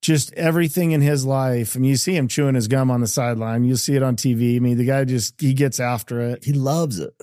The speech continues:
Speaker 1: One little funny story about Pete. So, like, I spent a lot of time at their training camps
Speaker 2: Yeah.
Speaker 1: because I'm out here in the West and, uh, most of the teams are East. But so I'd go up to their training camps. Pete has a equipment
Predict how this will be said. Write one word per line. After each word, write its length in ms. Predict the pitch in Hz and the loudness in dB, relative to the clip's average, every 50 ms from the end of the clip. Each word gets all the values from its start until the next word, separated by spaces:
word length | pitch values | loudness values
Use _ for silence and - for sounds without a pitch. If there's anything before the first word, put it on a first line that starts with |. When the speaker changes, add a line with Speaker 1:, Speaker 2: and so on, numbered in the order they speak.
| - - _ _ _ - | -20 -20 _ _ _ 0
Speaker 1:
One 220 | 143 156 165 165 | 2 2 4 4
little 160 | 160 160 147 | 4 2 2
funny 300 | 123 - 160 151 151 139 | 0 0 2 2 2 0
story 260 | - - 151 139 143 | 0 0 0 2 2
about 260 | 139 135 131 120 110 - | 2 2 0 -2 -2 0
Pete. 280 | 143 143 135 135 - | 2 2 2 2 0
So, 160 | - - 131 | -2 0 0
like, 240 | 127 127 127 117 139 | 2 2 0 0 0
I 80 | 139 135 | 0 0
spent 260 | 123 - - 147 143 | 0 0 0 0 2
a 20 | 131 | 2
lot 200 | 131 131 127 131 | 2 2 0 0
of 60 | 123 | 0
time 260 | - 131 131 127 127 | -2 0 0 2 0
at 80 | 120 107 | 0 0
their 140 | 117 110 104 | -2 -4 -2
training 340 | - 143 160 170 156 135 | -2 0 0 2 2 0
camps 320 | 117 - 120 113 110 107 104 | 0 -2 -2 -2 0 0 2
Speaker 2:
Yeah. 140 | 117 110 98 | 2 2 2
Speaker 1:
because 240 | - 131 123 123 | 2 2 2 2
I'm 180 | 127 123 120 127 | 2 2 2 0
out 220 | 123 120 113 117 | 0 -2 -2 0
here 240 | 117 120 123 120 123 | 0 2 2 2 2
in 80 | 120 113 | 2 2
the 60 | 113 | 2
West 500 | 113 120 117 117 117 120 113 - - - | 2 0 0 2 0 0 0 -2 -4 -4
and, 340 | 117 107 104 104 104 110 - - 120 | -2 -2 0 0 0 -2 -4 -6 -6
uh, 140 | 123 117 113 | -4 0 2
most 300 | 117 120 117 107 - 110 | 2 2 2 0 -2 -4
of 40 | |
the 60 | 107 - 123 | -2 0 2
teams 180 | 120 113 113 | 2 2 0
are 80 | 113 113 | 0 0
East. 280 | 120 123 123 117 - - | 0 0 0 0 -2 -4
But 260 | 123 110 - - - | -6 -8 -8 -8 -4
so 100 | - 156 | 0 0
I'd 140 | 156 156 143 | 2 2 2
go 100 | 147 147 | 2 2
up 100 | 139 120 | 0 0
to 100 | - 147 | 0 0
their 100 | 139 131 | 0 0
training 360 | 117 - 135 135 135 135 123 | 0 0 0 2 2 0 0
camps. 460 | - 131 135 127 127 131 127 - - - _ _ _ _ _ _ _ _ _ _ _ - | 0 -2 -2 -2 -2 -2 -4 -6 -10 -12 _ _ _ _ _ _ _ _ _ _ _ -2
Pete 240 | - 165 170 165 156 | 2 2 4 4 4
has 260 | 156 160 156 139 143 | 2 2 2 2 2
a 240 | 139 131 127 - 147 | 2 0 0 -4 -6
equipment 720 | 131 - - - 175 185 175 156 165 143 135 135 131 117 | -12 -12 -4 0 0 0 2 2 0 2 2 2 0 -2